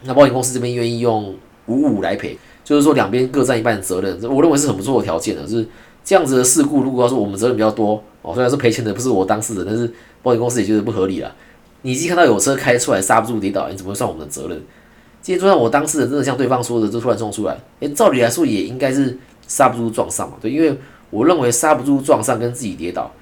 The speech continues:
刹不住撞上起码有比较长的缓冲距离嘛，这伤势可能会比较轻微。好，那这件就是还在处理当中，那一样有后续进度的话，我就是在节目中更新让大家知道。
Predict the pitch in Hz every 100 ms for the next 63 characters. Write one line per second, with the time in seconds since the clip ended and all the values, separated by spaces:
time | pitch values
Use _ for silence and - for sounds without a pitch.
0 | _ _ _ - - 180 160 - 165 143
1 | 135 127 131 104 90 131 123 - - 92
2 | 104 104 95 110 107 110 - - 92 98
3 | 110 113 107 87 95 92 98 90 - 104
4 | 113 - - - - - - _ _ -
5 | 95 107 123 131 127 123 120 123 127 117
6 | 110 104 101 143 143 131 135 143 139 131
7 | 123 113 104 123 107 92 85 123 117 120
8 | 113 110 95 92 90 98 107 110 101 98
9 | 98 104 101 95 95 98 95 98 90 92
10 | 104 85 73